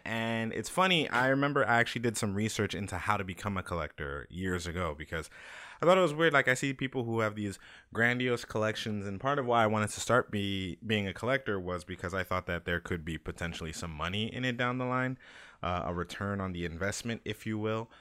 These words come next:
That, I learned, was a poor way of thinking. Uh, collecting is supposed to be something that you love doing. It's supposed to be, um, uh, something that you enjoy doing, and ultimately the things that you collect,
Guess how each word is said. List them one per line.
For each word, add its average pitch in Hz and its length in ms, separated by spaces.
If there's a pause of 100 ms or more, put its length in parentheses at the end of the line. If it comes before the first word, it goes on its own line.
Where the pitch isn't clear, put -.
(380)
That, 117 600 (220)
I 95 140
learned, 95 460 (340)
was 95 360 (300)
a 98 80
poor 175 220
way 170 160
of 135 80
thinking. 135 420 (540)
Uh, 101 320 (160)
collecting 139 360
is 131 60
supposed 127 240
to 117 40
be 117 100
something 110 360
that 104 120
you 95 180
love 107 460
doing. 110 340
It's - 140
supposed 101 360
to 101 60
be, 90 380
um, 85 520
uh, 85 300 (560)
something 104 340
that 98 120
you 90 260
enjoy 101 420
doing, 95 460
and 92 180
ultimately 98 380
the 87 140
things 120 220
that 107 100
you 101 80
collect, 131 440